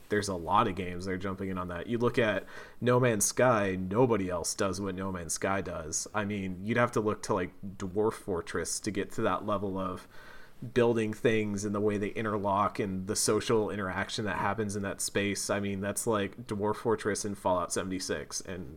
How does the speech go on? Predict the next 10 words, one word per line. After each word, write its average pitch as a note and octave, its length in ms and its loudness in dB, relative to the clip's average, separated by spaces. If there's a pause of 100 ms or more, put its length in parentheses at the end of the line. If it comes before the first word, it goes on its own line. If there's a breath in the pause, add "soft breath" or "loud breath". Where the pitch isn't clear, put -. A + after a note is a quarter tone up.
we F#2+ 120 -6
know D#2+ 320 -10
how E2+ 100 -2
Fallout D2+ 400 -4
seventy-six - 520 -6
is - 40 -6
going. - 280 -10 (560 loud breath)
<laughs> - 0 -
But F3+ 640 8 (760 loud breath)
it's, - 400 6